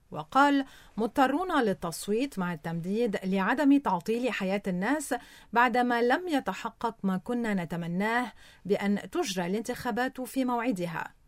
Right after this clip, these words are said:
ونتمنى أن يقتصر التمديد على أربعة أشهر".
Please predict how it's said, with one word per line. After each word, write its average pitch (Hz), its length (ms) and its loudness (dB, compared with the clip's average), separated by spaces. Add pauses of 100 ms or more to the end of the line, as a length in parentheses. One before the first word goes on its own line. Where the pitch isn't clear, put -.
(120)
ونتمنى 247 600 2
أن 233 200 0
يقتصر 262 540 -2
التمديد 262 600 2 (260)
على 202 340 4
أربعة 175 420 -4
أشهر". 180 560 -4